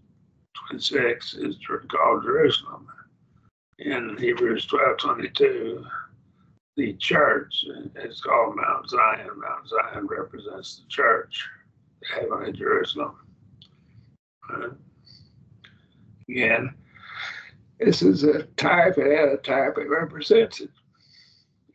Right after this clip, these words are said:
The type was designed by God to represent some person, office, or thing in the future as a form of prophecy.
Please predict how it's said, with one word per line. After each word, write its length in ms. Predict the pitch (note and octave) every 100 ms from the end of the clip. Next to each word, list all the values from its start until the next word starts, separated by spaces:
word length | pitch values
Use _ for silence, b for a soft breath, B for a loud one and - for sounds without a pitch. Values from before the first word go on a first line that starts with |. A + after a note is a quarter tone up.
| _
The 2000 | F#2 _ _ _ _ _ _ _ _ _ _ _ _ _ _ _ _ _ _
type 440 | - D3 C#3 - -
was 220 | - -
designed 840 | - A#2 - - - - - B2+ -
by 320 | C3 - D#3
God 520 | E3 C3 A2 A#2 B2+ -
to 880 | - - _ _ _ _ _ _ -
represent 480 | - - - -
some 280 | - C#3+ B2+
person, 420 | - - A#2+ B2
office, 360 | B2 - - -
or 100 | D3
thing 400 | B2+ B2+ C3+ C#3
in 160 | B2+ A#2
the 100 | A2+
future 540 | D3+ D3 - C#3 - D3
as 200 | C#3+ B2
a 80 | -
form 300 | - - -
of 140 | -
prophecy. 560 | - D#3+ - - -